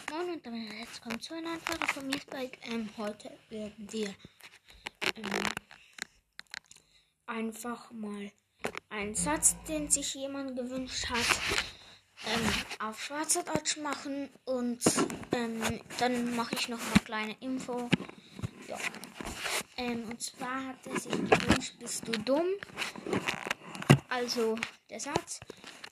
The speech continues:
Und das heißt einfach mal, „Bist du dumm?“ Also bisch,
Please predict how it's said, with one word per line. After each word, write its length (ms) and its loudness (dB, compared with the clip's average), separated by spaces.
Und 380 4
das 320 -4
heißt 520 4
einfach 420 4
mal, 340 4
„Bist 420 2
du 140 -6
dumm?“ 320 0
Also 280 0
bisch, 480 8